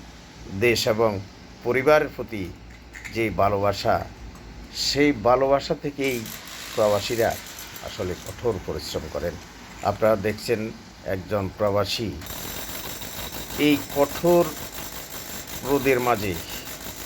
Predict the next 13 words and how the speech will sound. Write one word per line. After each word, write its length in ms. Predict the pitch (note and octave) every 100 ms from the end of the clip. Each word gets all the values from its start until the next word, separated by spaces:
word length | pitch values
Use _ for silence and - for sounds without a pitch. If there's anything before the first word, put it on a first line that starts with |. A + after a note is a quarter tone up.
| - -
আটচল্লিশ 580 | A#2+ C3+ - - F3 F3+ E3
ডিগ্রি 400 | D#3 B2+ C#3 C3+ B2 G#2+ - - - - - - -
তাপমাত্রায় 800 | C3 A#2+ - A2 G#2+ G#2 D#2+ D#2 - - - - - - - -
সেই 160 | C3
সকাল 680 | A#2+ - B2 G#2+ A#2+ A#2 G#2+ - - - - - - - -
থেকে 300 | D3 D3 A2+ F2 - - - - - - - - - - - - - - - - -
আসর 300 | C3+ - F3 D3
পর্যন্ত 440 | D3 B2 C3 A#2+ B2+
কিংবা 300 | B2+ B2+ B2
মাগরিবের 600 | A#2 A2 G2+ A#2 C#3+ D3+
আগ 120 | A2 F#2+
পর্যন্ত 560 | A2 F#2 G2 E2+ E2+ D#2+ D2+ - - - - - - - - -
এই 200 | A2+